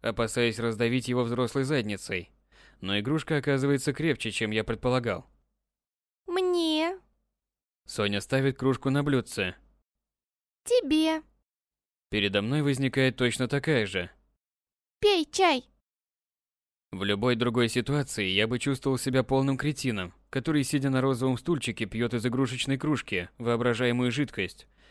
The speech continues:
Speaker 1: Но не сейчас. Сейчас я готов скулить от щемящей грудь нежности, когда с упоением смотрю в серые глаза дочери. Моя дочь. Повторяю мысленно снова и снова и снова.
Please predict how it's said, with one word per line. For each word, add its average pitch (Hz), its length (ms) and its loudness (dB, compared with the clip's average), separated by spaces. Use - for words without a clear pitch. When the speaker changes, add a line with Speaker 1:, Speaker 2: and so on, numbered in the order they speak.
Speaker 1:
Но 101 220 -4
не 110 100 0
сейчас. 107 540 -6
Сейчас 135 420 0
я 143 120 2
готов 139 320 2
скулить 147 400 0
от 131 80 0
щемящей 139 500 -2
грудь 135 280 -2
нежности, 110 680 -2
когда 117 260 0
с - 120 -2
упоением 120 500 0
смотрю 120 340 -2
в 113 60 -4
серые 131 300 2
глаза 127 260 0
дочери. 120 480 -2
Моя 101 420 -2
дочь. 104 420 -8
Повторяю 123 560 2
мысленно 127 420 0
снова 143 360 0
и 135 80 2
снова 131 360 0
и 127 80 2
снова. 101 480 -4